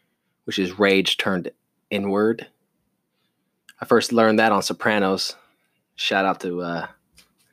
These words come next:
Doctor Jennifer Melfi there. Depression is rage turned inward.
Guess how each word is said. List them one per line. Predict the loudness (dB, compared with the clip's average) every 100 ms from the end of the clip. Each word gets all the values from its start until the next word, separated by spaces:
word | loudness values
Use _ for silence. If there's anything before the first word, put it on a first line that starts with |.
| _ _ _ _
Doctor | -4 -4 -4
Jennifer | -2 -2 -2
Melfi | -2 -2 -2
there. | -2 -4 -6 _ _ -20 -20 -20 -10
Depression | -8 0 2 4 4 2 0 -2
is | -2 0
rage | 2 4 4 4 2 0 -4 -10 _ -10
turned | -6 -4 -6 -2
inward. | 0 0 -2 -4